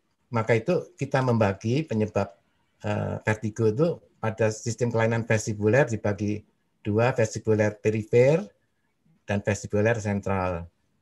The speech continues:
Vestibuler perifer itu salah satunya adalah benign paroxysmal positional vertigo, kemudian berkaitan dengan infeksi, berkaitan dengan, eh, trauma pada telinga bagian dalam, berkaitan dengan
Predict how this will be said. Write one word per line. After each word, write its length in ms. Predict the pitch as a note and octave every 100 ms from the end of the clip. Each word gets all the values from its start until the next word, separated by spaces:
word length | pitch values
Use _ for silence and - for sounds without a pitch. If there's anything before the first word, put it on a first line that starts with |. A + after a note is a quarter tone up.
| _
Vestibuler 440 | G#2+ - A2+ A2+ A2 - _
perifer 440 | - B2 B2 B2+ B2
itu 100 | C#3+ C#3
salah 160 | A#2+
satunya 600 | A2 G#2+ - A2+ B2+ C3
adalah 360 | G#2+ G#2+ C3 C3 _ _
benign 400 | - G#2+ G#2+ C3+
paroxysmal 760 | B2 A2 G#2+ - G2 A#2 B2 B2
positional 480 | G#2 G#2+ - G#2 G2
vertigo, 760 | G2 - G2 A2 A#2+ C#3 E3 - _ _ _
kemudian 280 | - G#2 B2
berkaitan 400 | A#2+ G#2+ G#2 A2+
dengan 200 | A2 G#2+ A2+
infeksi, 800 | A2+ - G#2 - A#2 B2 D3 D#3+ _ _ _ _ -
berkaitan 480 | A2 A2 A2 A#2+
dengan, 520 | G#2+ A2 G#2+ G#2 G#2 G#2+
eh, 380 | A2 G#2 G2 G2+ -
trauma 640 | G#2+ G#2 G#2+ A2+ C3 D3 C#3 A#2
pada 280 | G2+ - F#2
telinga 400 | - G2+ G2+ G#2+
bagian 280 | G#2+ F#2 G2+
dalam, 560 | G2 F#2+ G#2 A#2 C3+ D3+ _ _ _ _ -
berkaitan 400 | - G#2+ G#2+ A#2
dengan 260 | G#2 G#2+